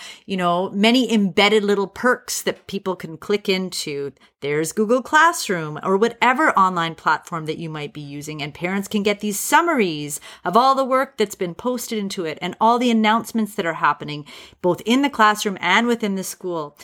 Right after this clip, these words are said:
Uh, caregivers, guardians, parents, whomever it is that is receiving the information can also often see the work that the students are producing.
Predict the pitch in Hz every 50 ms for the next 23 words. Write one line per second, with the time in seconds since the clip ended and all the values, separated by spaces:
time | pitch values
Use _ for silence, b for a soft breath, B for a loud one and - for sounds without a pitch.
0 | B B B B B B - 143 - - - - - 233 247 247 254 226 254 233
1 | 247 254 254 240 - - - 226 220 233 233 240 240 240 240 240 226 - - _
2 | _ _ _ _ _ - - 233 254 247 247 247 247 254 262 262 - - - -
3 | - b b b - - 165 190 220 220 247 277 285 349 359 330 269 254 240 -
4 | 220 180 - - - 196 175 - 185 175 - - 269 285 320 330 294 262 233 214
5 | 196 190 180 - 180 170 165 165 165 - - 160 - - - - 208 - - 190
6 | 190 175 - 202 - 180 175 - - 185 175 - - 202 180 180 165 180 180 180
7 | _ 185 180 - 165 - - - 226 240 269 294 269 - - - 160 - 160 147
8 | 151 151 147 - - - - - - -